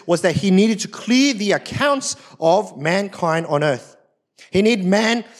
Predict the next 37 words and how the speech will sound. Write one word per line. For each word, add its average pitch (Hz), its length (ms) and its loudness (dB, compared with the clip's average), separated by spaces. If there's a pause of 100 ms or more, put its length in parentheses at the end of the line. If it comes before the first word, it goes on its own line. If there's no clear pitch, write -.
(120)
<clears throat> - 260 -14
excuse 180 580 -2
me, 220 120 2
to, 208 200 2
to - 380 -6
pay 277 400 -4
the 226 100 2
bills 220 360 -2
pretty 185 220 -2
much 170 280 -2
of 135 120 -6
what 147 300 -2
they 147 160 0
consumed 156 580 -8
on 139 120 -6
earth. 113 300 -12 (760)
The 170 120 2
rebellion 220 480 2
and 202 120 2
the 180 80 4
rejection 214 540 0
of 156 220 -2
God 202 240 2
the 214 60 0
Creator, 185 540 0 (1080)
and 165 120 -2
this 214 160 0
was 226 100 -2
in 233 120 2
the 185 40 0
case 180 260 0
of 151 100 -6
God's 175 260 2
wrath 220 460 -10 (800)
and 180 120 0
his 196 200 2
justice - 840 -4